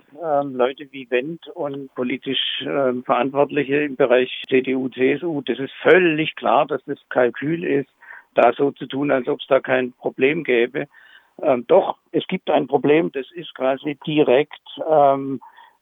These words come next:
auch in dem, wie Polizei ausgebildet und,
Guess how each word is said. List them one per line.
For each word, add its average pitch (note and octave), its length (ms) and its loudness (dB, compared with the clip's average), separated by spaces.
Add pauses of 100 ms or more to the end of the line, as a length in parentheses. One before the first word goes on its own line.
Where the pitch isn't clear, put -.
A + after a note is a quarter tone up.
auch C#3 220 2
in D#3+ 240 -6
dem, C#3+ 320 0
wie D3+ 240 -10
Polizei C#3 880 0
ausgebildet C#3+ 800 0
und, C3+ 240 -4